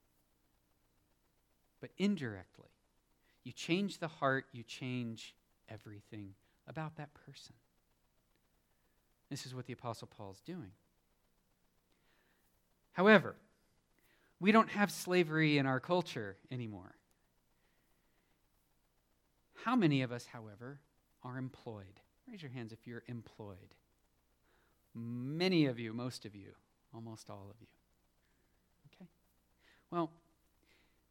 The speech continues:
this is where we have to employ some reasoning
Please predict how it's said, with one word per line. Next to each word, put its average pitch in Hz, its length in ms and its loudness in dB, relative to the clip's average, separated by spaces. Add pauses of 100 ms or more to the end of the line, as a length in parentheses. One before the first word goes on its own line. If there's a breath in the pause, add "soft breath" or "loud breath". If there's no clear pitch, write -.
(120)
this 233 240 4
is 254 160 0
where 156 240 6
we 143 180 0
have 135 240 0
to 151 200 -8
employ 117 640 -4
some 113 260 -8
reasoning 131 720 -6